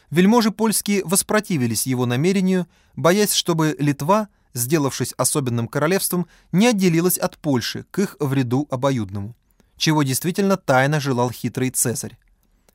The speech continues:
Тщетно грозил Витовт. Сам папа, взяв сторону Егайловых вельмож, запретил ему думать о венце королевском,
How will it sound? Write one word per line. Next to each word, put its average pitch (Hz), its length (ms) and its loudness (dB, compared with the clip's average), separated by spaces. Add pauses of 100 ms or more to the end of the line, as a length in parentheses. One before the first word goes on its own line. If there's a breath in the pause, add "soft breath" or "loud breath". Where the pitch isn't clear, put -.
(500)
Тщетно 214 400 0
грозил 131 380 2
Витовт. 117 420 -6 (440)
Сам 180 280 2
папа, 147 400 0 (220)
взяв 131 280 0
сторону 131 420 0
Егайловых 120 600 0
вельмож, 135 400 -2 (240 soft breath)
запретил 190 480 2
ему 127 240 0
думать 127 340 0
о 123 100 0
венце 127 320 -2
королевском, 117 640 -4